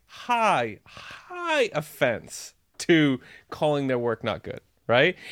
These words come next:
And I just love Din Djarin being, having that experience and, and just being like, "Let her doing her thing," and then just being like, and then reframing his whole dialogue to being like, "We,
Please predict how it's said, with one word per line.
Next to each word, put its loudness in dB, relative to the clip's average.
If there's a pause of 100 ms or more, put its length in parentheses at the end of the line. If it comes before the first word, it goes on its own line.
(160)
And 6
I 6
just 0
love 2
Din 0
Djarin 0
being, 0 (240)
having 0
that 4
experience 0
and, -2
and 0
just -6
being 0
like, 0 (180)
"Let -2
her 0
doing 0
her 0
thing," -2 (180)
and -6
then -4
just -14
being -4
like, -4 (720)
and 2
then 2 (100)
reframing 0
his 0
whole -2
dialogue 2
to -18
being -2
like, -2
"We, -6